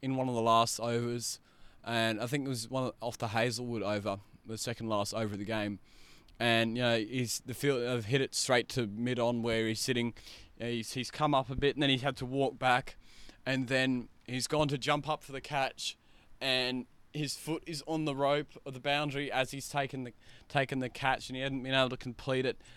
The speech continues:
And so it's gone for six, and, you know, it was, it was very close.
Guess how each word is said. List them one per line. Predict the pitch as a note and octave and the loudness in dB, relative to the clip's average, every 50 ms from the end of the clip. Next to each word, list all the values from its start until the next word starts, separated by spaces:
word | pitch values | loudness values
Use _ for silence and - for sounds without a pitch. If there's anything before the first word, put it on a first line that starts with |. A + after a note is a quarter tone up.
| - - - - | -18 -18 -10 -2
And | - B2+ C3 C3 - | 2 2 4 4 4
so | - D3 C#3 | 4 4 4
it's | C3 A#2+ - | 4 2 2
gone | - C#3+ C#3+ C#3+ C3+ | 2 4 4 4 4
for | - C3 | 2 -2
six, | B2+ - - C#3+ C3+ B2 - - - - | -6 -4 -4 -2 -4 -4 -4 -6 -6 -4
and, | C3 B2 A#2+ A#2+ C#3 | -6 -6 -8 -8 -4
you | |
know, | C#3 C3 B2 | -2 0 0
it | B2 C#3 | 0 0
was, | C#3 C#3 - | -2 -4 -2
it | - D#3+ | 2 4
was | D#3+ D#3+ D3 B2 | 4 4 6 6
very | C#3 E3+ E3+ E3+ | 8 8 8 8
close. | D#3+ - D#3+ D3 C3 G#2+ - - - - | 8 6 6 6 6 4 2 -2 -4 -4